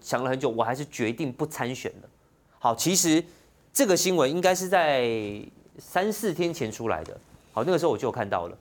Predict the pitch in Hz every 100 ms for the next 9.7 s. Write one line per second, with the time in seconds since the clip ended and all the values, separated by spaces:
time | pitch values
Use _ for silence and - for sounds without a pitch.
0 | _ - 113 151 127 - - - 131 139
1 | 131 110 104 131 139 - - - 113 92
2 | 110 104 - 143 107 92 90 - _ _
3 | _ _ _ _ - 120 117 113 143 -
4 | - - 80 - 151 123 147 113 95 -
5 | 95 98 - - - - 110 147 107 82
6 | 101 107 98 87 87 80 92 - _ _
7 | _ _ _ _ _ _ _ 82 76 -
8 | 123 165 147 85 - 135 117 113 98 92
9 | 104 98 - - 147 170 170